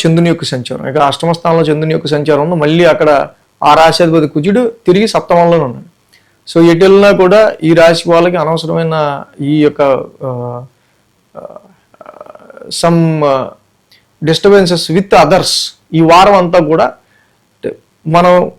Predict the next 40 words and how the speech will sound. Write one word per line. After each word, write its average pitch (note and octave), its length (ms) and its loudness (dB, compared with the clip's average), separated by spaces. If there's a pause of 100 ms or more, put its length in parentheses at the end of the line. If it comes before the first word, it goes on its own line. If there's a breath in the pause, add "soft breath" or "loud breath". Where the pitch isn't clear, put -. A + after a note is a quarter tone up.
పొద్దున్న G3 300 2
లేస్తూనే G3 440 2
మన G3 180 2
ఇంట్లో F3+ 240 2
వాళ్ళతో F#3 240 4
బాగుందనుకోండి, D#3+ 720 0
అంతా C3+ 180 -4
బాగానే C#3 280 -2
ఉంటుంది. B2 360 -16
బయటికి E3 300 2
వెళ్తూనే E3+ 340 2
"చీ, E3+ 280 -4
వీడి C#3+ 260 -2
మొఖం D3+ 300 0
చూసి D3 180 -2
ఏమిటి C#3+ 200 -4
రాగానే" D3 520 -2 (220)
అనుకుంటూ E3 320 -2
మొదలయ్యాం D#3 380 0
అనుకోండి. B2+ 360 -12
ఇలాగ F#3+ 260 4
ఎదుటి F#3 300 2
వాళ్ళతో G#3 240 2
ఎక్కువ F#3 220 2
డిస్టర్బెన్సెస్ F3 560 -2
లేకుండా D#3 640 -2 (500 soft breath)
కొంచెం E3 520 -6
సంయ-, D3+ 420 -6 (100)
సంయమనంగా E3 880 0 (500)
ఈ D3 200 0
యొక్క C#3 180 -4
మేష C#3+ 360 -2
రాశి D3+ 220 0
వాళ్ళు G3+ 160 0
ఈ F#3 60 0
వారం G3+ 400 2
కొంచెం F#3 260 0
డీల్ G3 260 2
చేయాల్సిన F3 320 2
అవసరం D#3 600 -4